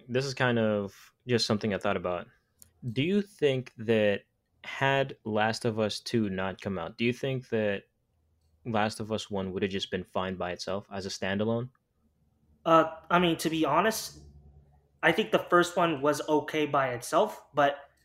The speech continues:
Speaker 2: I mean, whenever you can add on to the story, I mean,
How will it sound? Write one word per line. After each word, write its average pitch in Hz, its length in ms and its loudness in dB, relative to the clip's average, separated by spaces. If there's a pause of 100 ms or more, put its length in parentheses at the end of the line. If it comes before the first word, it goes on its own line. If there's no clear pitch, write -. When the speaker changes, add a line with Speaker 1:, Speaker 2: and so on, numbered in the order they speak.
(120)
Speaker 2:
I 165 80 0
mean, 156 380 0 (140)
whenever 170 360 4
you 196 80 2
can 180 220 -2
add 160 180 8
on 165 180 4
to 175 140 -2
the 139 60 0
story, 202 500 0 (320)
I 170 80 -2
mean, 175 300 2